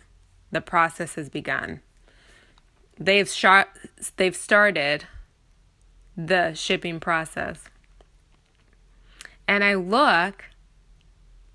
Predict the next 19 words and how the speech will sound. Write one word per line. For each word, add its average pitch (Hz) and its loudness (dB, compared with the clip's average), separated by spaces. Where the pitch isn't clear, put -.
and 190 4
yesterday 202 2
it 185 0
was 175 -4
in 165 -4
a 165 -4
different 175 -4
state, 147 -8
and 165 -6
today 160 -4
it's - -10
in 170 -6
my 285 -2
state. - -8
And 190 -6
I 196 -2
was 196 -8
like, 185 -10
"Wow." 185 -10